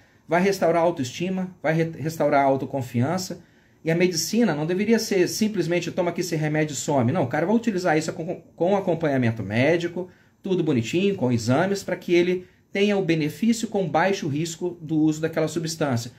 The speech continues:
Sim, com efeitos estéticos, por que não? Cirurgia plástica mexe com efeito estético, a injeção de ácido hialurônico e botox na cara é para fim estético. Ah, você tem um monte de procedimento odontológico que é feito para fins estéticos.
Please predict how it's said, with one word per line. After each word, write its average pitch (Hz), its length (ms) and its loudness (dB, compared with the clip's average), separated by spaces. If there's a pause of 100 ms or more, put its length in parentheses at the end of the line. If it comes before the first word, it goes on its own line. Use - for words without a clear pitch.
(180)
Sim, 285 400 0
com 214 220 4
efeitos 202 480 2
estéticos, 202 600 -2
por 180 240 -4
que 214 160 0
não? 196 380 0 (300)
Cirurgia 202 420 4
plástica 214 460 2
mexe 175 240 0
com 170 80 -6
efeito 151 280 -2
estético, 165 540 0
a 151 160 0
injeção 151 420 0
de 151 120 0
ácido 160 440 2
hialurônico 151 760 2
e 131 40 4
botox 147 560 0
na 135 120 -4
cara 139 440 2
é 151 100 -2
para 147 200 0
fim 147 160 -8
estético. 170 720 0 (340)
Ah, 151 120 -2
você 160 180 0
tem 185 180 -2
um 175 100 2
monte 185 300 2
de 175 60 -8
procedimento 160 600 -2
odontológico 151 720 2
que - 120 -8
é 123 40 -2
feito 165 280 -2
para 131 140 -4
fins 147 260 -4
estéticos. 190 760 0